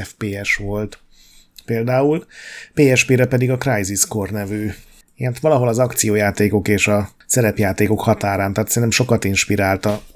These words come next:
pont ebből a remake-ből, és ez most kijön minden új konzolra, nagyon szépen föl van újítva.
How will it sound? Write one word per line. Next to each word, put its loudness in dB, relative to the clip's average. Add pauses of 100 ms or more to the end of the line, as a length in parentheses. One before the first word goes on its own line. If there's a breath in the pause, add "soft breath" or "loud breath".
(560)
pont 0
ebből 0
a 0
remake-ből, 4
és 6
ez 2
most 0
kijön 2
minden 2
új 2
konzolra, 2
nagyon 2
szépen -2
föl -2
van -2
újítva. -4